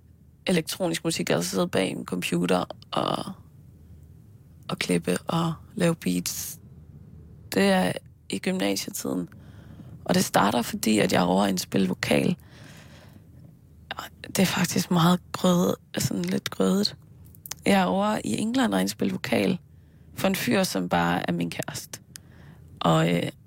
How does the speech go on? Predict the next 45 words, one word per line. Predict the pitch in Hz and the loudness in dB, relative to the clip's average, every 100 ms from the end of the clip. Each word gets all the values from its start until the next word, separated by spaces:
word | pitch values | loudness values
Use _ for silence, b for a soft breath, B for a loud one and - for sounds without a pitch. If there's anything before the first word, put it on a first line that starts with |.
| - - | -20 -10
og | 180 | -6
min | 190 180 | -4 -4
kæreste | 180 196 190 202 - 185 | -4 0 0 0 -2 -2
der, | |
han | 180 175 | -2 -4
spiller | - - 175 - - - | -6 -2 0 0 -2 -6
i | 175 | -6
Moloko, | 165 170 185 233 262 - - - B B B - - - - - - - - - 175 | -2 0 0 -2 -6 -8 -18 -20 B B B -20 -20 -20 -20 -20 -18 -18 -16 -4 0
øh, | 165 160 - - | 2 2 0 -2
og, | - - 87 | 0 2 2
øh, | 85 170 170 - - | 2 0 0 -4 -4
laver | - 175 170 | 0 4 4
sådan | 180 175 165 160 165 - - - - - | 2 2 2 0 -4 -10 -18 -18 -6 0
enormt | 175 170 175 | 2 4 2
mange | 170 170 175 - - B B B B B | 2 2 0 -2 -14 B B B B B
elektroniske | 175 170 - - 185 - - | 4 4 2 -2 -2 -2 -4
ting. | - - - B B B B | 0 -2 -2 B B B B
Og | - | 0
han | 185 | 0
spørger | 196 202 | 2 4
så, | 196 | 4
om | 185 | 4
jeg | 185 | 4
vil | 180 | 4
indspille | 185 - 185 | 2 2 2
vokal | 170 - 175 165 | 2 4 4 4
på | 165 | 2
et | |
nummer. | 170 175 165 - B B B B B - - | 2 2 2 -2 B B B B B -20 0
Og | 175 | 4
jeg | 170 | 4
er | |
sådan | 175 180 | 2 0
lidt, | - - - | 0 -2 -2
"Åh, | 190 | 0
men | 190 | 2
jeg | 160 | 2
er | - | 2
jo | |
ikke | 185 - 190 | 0 0 -2
rigtig | 180 196 170 | 0 0 -2
vokalist," | - 175 180 185 - | 0 0 2 0 -2
og | 190 | -6
sådan | - - | -4 -2
noget. | - | 0